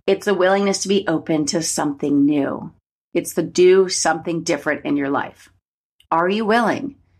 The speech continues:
And are you ready to put yourself out there? A lot of us get stuck in the fear of, "Well, I just don't know how. I'll feel uncomfortable." So we let it hold us back.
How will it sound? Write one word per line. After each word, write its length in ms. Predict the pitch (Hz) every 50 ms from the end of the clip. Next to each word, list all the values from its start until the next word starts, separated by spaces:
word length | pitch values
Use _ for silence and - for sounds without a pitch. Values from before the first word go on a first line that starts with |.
| _ _ -
And 180 | 214 214 208 208
are 180 | 196 208 226 226
you 440 | 233 233 226 226 214 190 - _ _ _ _ _ _ _ -
ready 320 | 156 170 190 202 214 233 208
to 60 | 208
put 320 | 208 - - - - -
yourself 400 | 175 170 165 - 156 156 156 -
out 220 | 151 151 151 - -
there? 300 | 135 120 - - - _ _ _ _ _ _ _ _ _ -
A 100 | - 175
lot 300 | 170 175 180 156 170 185
of 160 | 208 208 - - -
us 500 | 156 147 151 156 156 - - - - _ _ _ _ -
get 220 | - - - -
stuck 480 | - - - - 185 165 175 175 - -
in 140 | - 175 165
the 60 | 156
fear 280 | 156 - 180 180 175 170
of, 200 | 131 131 - -
"Well, 200 | 196 220 - -
I 100 | 233 233
just 260 | 208 - 202 196 -
don't 180 | 220 202 190 -
know 120 | 180 175
how. 460 | 165 165 170 165 151 139 131 135 - _ _ _ - - - - - _ -
I'll 260 | 185 196 208 226 226
feel 360 | 226 - - 214 214 196 202 -
uncomfortable." 1000 | 185 165 160 - - - - 202 196 - - - 170 - 160 131 - - - - _ _ _ _ _ _ -
So 160 | - 196 196
we 120 | 196 196
let 260 | 190 185 185 175 175
it 180 | 185 196 180 -
hold 300 | - - - 175 170 170
us 260 | 170 160 160 - - _ _
back. 520 | - 160 151 143 131 - - - - _